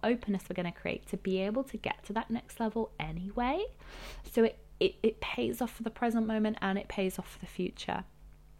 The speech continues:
But sometimes our mind can want something that our body is not ready for yet.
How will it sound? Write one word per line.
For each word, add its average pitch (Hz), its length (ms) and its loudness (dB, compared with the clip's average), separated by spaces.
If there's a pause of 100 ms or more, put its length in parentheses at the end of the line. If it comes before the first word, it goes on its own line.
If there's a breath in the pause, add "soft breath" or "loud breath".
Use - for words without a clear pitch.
(400)
But 233 160 0
sometimes 349 640 2
our 220 120 4
mind 196 520 4
can 202 200 0
want 185 220 0
something 233 460 4
that 226 120 6
our 214 120 4
body 208 340 4
is 226 140 2
not 196 160 0
ready 170 240 0
for 170 200 -6
yet. 170 300 -4